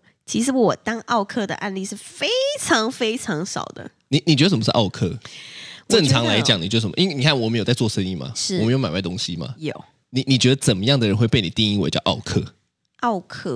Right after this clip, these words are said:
Speaker 1: 哦，
Speaker 2: 对。
Speaker 1: 我觉得比较多的奥客，大部分啦，大部分是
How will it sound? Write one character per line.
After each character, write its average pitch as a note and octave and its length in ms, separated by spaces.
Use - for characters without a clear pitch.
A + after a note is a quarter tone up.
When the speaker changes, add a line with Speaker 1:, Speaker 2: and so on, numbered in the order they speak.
Speaker 1:
哦， A#1+ 200
Speaker 2:
对。 F2+ 300
Speaker 1:
我 F#3 100
觉 F#3 220
得 F#3 420
比 F#3 300
较 D#4 400
多 A#3+ 380
的 G3+ 180
奥 G#3+ 320
客， G3+ 260
大 A#3+ 160
部 A#3 220
分 G3+ 340
啦， - 160
大 G#3+ 120
部 G#3 120
分 G#3 240
是 D3 400